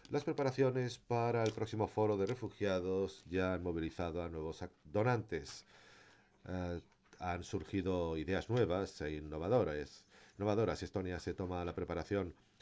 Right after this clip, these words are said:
muy en serio y esperamos que haya, eh, formas de, de llegar a un resultado con éxito. Creemos que las nuevas tecnologías y las herramientas digitales pueden mejorar la eficiencia de la prestación de servicios y aliviar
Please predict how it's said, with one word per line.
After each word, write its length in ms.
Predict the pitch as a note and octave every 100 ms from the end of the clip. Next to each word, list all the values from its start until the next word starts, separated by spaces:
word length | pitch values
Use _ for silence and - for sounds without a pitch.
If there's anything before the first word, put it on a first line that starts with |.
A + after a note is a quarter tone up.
| -
muy 180 | A#2 C3+
en 120 | F#2+
serio 500 | - F2 F2+ G#2 C3+ - _ - _ _ -
y 300 | G2 G2 G#2+
esperamos 580 | - - E2+ F2 E2+
que 160 | - E2+
haya, 760 | D#2+ D#2+ E2+ F2 F2 E2+ E2 D#2+ - - - -
eh, 360 | E2 E2 E2 D2
formas 580 | - G#2 F2 F#2 D2+ C#2+
de, 340 | E2+ D#2 D2 -
de 320 | E2 D2+ D#2+
llegar 260 | D#2 E2 F2+
a 60 |
un 120 | F2 E2+
resultado 500 | D#2 F2+ E2+ F2 E2+
con 140 | G2
éxito. 360 | G#2+ F#2 F2 D#2
Creemos 380 | F2+ F#2+ C3+
que 100 | -
las 80 | C3
nuevas 160 | B2+ B2
tecnologías 840 | A#2+ B2+ A#2+ - B2+ B2 B2 -
y 60 | A2
las 200 | G2+ -
herramientas 420 | G#2+ A2 A2 G2+
digitales 500 | G#2 F2 G2 G2+ G2
pueden 500 | - A2 G#2 G#2+ G#2+ - - -
mejorar 680 | G2+ G#2 - G2 G2 G#2+ G2+
la 120 | F#2
eficiencia 640 | F#2+ G2+ - G2+ F2 G2+ F#2+
de 80 | F2+
la 100 | F2
prestación 380 | F#2+ F2+ G2
de 80 | F2+
servicios 540 | F2+ G#2 C#3 - F2+ G2
y 40 |
aliviar 480 | E2+ F2 F#2 F#2+